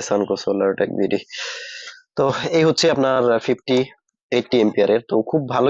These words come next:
কিছু হবে ইনশাল্লাহ, যে এমপিপিটি-তে আপনার খুব ভালো কিছু সংযোজন করতে চাচ্ছি, যে এগুলা খুব ভালো মানের পিসিবি দিয়ে যাতে করবো, যাতে আপনাদের প্রোডাক্ট গুলা দীর্ঘদিন আপনারা ব্যবহার করতে পারেন। ইলেকট্রনিক জিনিস গ্যারান্টি থাকবে, তারপর আমাদের চেষ্টা আছে যে যাতে আপনার মালটা অনেকদিন আপনি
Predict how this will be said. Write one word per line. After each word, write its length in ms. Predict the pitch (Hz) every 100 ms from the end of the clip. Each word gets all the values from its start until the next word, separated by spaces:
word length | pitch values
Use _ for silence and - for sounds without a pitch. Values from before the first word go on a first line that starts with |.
| 147
কিছু 140 | 151 131
হবে 120 | 107 104
ইনশাল্লাহ, 360 | - 98 107 - _ - - - - - 123
যে 80 | 110 107 127
এমপিপিটি-তে 760 | 120 120 120 123 123 123 123 120 120
আপনার 420 | 113 113 107 107 107
খুব 100 | 120 107
ভালো 200 | 110 117 113
কিছু 160 | 117 113 113
সংযোজন 340 | 110 110 110 104
করতে 180 | 110 -
চাচ্ছি, 220 | 98 - 95
যে 80 | 95 95 104
এগুলা 200 | 104 104 -
খুব 100 | 98 101
ভালো 140 | 104 101
মানের 180 | 101 95
পিসিবি 300 | 107 - 101 92
দিয়ে 120 | 104 101
যাতে 140 | 98 98
করবো, 180 | 110 101 98
যাতে 140 | 95 101
আপনাদের 260 | - 98 160 - - - - _
প্রোডাক্ট 300 | - 127 127 120
গুলা 200 | 123 123 120 113
দীর্ঘদিন 640 | 113 123 107 107 131 139 127
আপনারা 180 | 113
ব্যবহার 260 | 104 104 104 98
করতে 160 | - 101
পারেন। 160 | 101 156
ইলেকট্রনিক 380 | 127 123 123 117
জিনিস 180 | 117 117 113
গ্যারান্টি 240 | 104 107 117
থাকবে, 200 | 113 110
তারপর 280 | 117 104 - 113
আমাদের 180 | 110 110 -
চেষ্টা 200 | 107 110
আছে 120 | 107 104 101
যে 60 | 101 101
যাতে 140 | 98 95
আপনার 200 | 101 95
মালটা 360 | 95 92 - 117 190 - -
অনেকদিন 300 | 104 101 101
আপনি 140 | 98